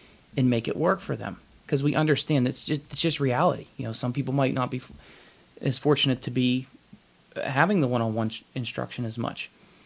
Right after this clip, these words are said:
Uh, then when they come in, uh, we, we do a bunch of checkpoints,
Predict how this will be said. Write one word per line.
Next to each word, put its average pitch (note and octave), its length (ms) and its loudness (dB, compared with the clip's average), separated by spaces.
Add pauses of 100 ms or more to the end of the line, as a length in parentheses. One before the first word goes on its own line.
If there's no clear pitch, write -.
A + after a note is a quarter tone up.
(180)
Uh, - 200 -2
then E3 260 6
when E3+ 120 8
they D#3 120 6
come C3 200 4
in, F#3+ 280 4 (580)
uh, A2+ 140 -8 (120)
we, A#2+ 480 0
we C3 200 -2
do C3+ 180 2
a B2+ 40 4
bunch C3+ 200 2
of - 80 -4
checkpoints, D3+ 720 0